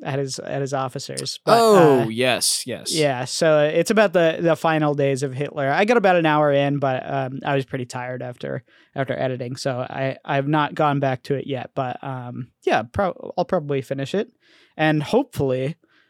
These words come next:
Speaker 1: uh, me and Juzo can set up a time to go see Jackass, uh, 'cause that's, that's next on the docket, and I can't wait for that.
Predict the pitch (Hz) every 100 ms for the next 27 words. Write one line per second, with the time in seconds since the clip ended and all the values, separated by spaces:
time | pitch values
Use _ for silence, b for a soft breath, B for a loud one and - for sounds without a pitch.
0 | _ - 143 143 143 143 160 165 156 160
1 | 160 156 147 - 147 139 156 143 135 -
2 | 151 147 139 143 143 135 - 143 131 143
3 | 196 127 - - - - 147 139 135 131
4 | 131 - 143 131 127 - _ b b b
5 | 143 143 - - 156 - 160 151 - 147
6 | 135 135 139 - 120 - 135 123 151 135
7 | 120 123 123 - - -